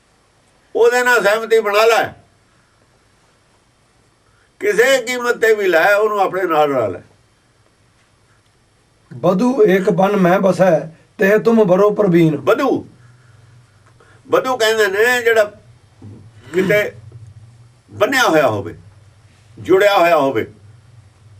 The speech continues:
Speaker 1: ਬਧੂ ਔਰਤ ਨੂੰ ਤਾਂ ਹੀ ਕਹਿੰਦੇ ਨੇ, ਜੇ ਜਦ ਜੁੜ ਜਾਂਦੀ ਹੈ ਨਾ ਕਿਸੇ ਨਾਲ, ਫਿਰ ਉਹ ਬਧੂ ਬਣ ਜਾਂਦੀ ਹੈ। ਬੰਦਾ ਸੋਚੋ ਰਹੇ ਵਿੱਚ ਬੰਦੀ,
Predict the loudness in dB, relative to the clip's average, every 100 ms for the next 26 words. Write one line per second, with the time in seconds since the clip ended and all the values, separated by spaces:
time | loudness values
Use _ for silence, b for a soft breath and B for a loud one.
0 | -2 -2 2 2 2 0 -8 -4 0 0
1 | 0 -2 -2 -2 0 0 0 -2 -2 0
2 | 0 -2 0 0 2 0 2 2 0 -2
3 | -8 _ -2 0 0 0 0 0 -4 -6
4 | -14 -16 _ _ _ _ _ _ _ _
5 | _ b b b b b b -4 -4 0
6 | 0 0 0 2 2 2 0 0 0 0
7 | -2 -2 -2 0 0 -2